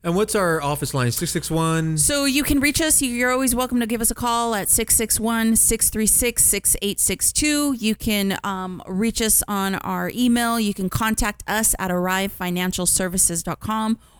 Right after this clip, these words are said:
Speaker 2: or you can certainly reach us through our website at arrive financial services dot com as well.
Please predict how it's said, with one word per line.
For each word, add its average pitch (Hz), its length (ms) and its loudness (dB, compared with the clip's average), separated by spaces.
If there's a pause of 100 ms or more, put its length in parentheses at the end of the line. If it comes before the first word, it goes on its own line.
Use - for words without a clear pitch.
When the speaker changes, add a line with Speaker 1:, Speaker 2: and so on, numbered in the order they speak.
Speaker 2:
or 196 120 -2
you 196 160 2
can 190 160 0
certainly 196 520 0
reach 185 260 -4
us 185 240 0
through 180 380 -4
our 170 120 -4
website 175 640 -2 (340)
at 170 320 -6
arrive 170 680 -4 (160)
financial 170 540 -2
services 156 500 -2
dot 143 160 -8
com 151 240 -8
as 156 160 -4
well. - 240 -8